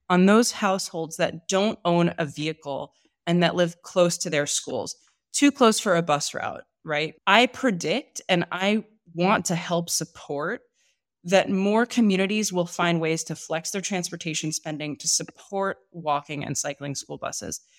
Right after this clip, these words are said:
And this is not just about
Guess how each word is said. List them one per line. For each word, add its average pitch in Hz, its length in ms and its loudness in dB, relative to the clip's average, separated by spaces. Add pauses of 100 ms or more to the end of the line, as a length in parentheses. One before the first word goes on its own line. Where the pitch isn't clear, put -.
(560)
And 233 320 6 (320)
this 226 360 4
is 170 220 4
not 170 380 4
just 151 420 2
about 139 540 -8